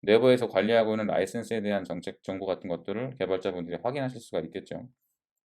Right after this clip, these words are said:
그리고 오픈소스에 대한 사용 현황, 뭐 탑 컴포넌트, 탑 라이센스에 대한 내용들 보실 수가 있고요. 어, 프로젝트 검증 현황도 확인이 가능하십니다.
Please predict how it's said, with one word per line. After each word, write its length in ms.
그리고 160
오픈소스에 440
대한 200
사용 300
현황, 280
뭐 260
탑 160
컴포넌트, 580
탑 160
라이센스에 520
대한 200
내용들 480
보실 140
수가 180
있고요. 360
어, 120
프로젝트 300
검증 300
현황도 580
확인이 260
가능하십니다. 580